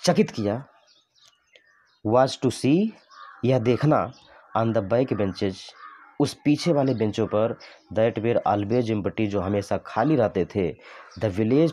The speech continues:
people sitting quietly like ourselves। हमने देखा क्या कि गांव के लोग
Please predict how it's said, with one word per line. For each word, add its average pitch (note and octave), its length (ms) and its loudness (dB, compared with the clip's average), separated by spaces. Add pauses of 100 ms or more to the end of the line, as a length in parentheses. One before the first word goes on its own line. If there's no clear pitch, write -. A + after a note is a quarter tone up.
people A2 220 0
sitting G#2 420 -4
quietly F#2 540 0
like G2 280 0
ourselves। F#2+ 600 -4 (360)
हमने A#2 200 0
देखा D3+ 280 4
क्या A2 300 0 (880)
कि A2+ 200 4
गांव D#3 420 4
के A#2+ 160 0
लोग E2 280 0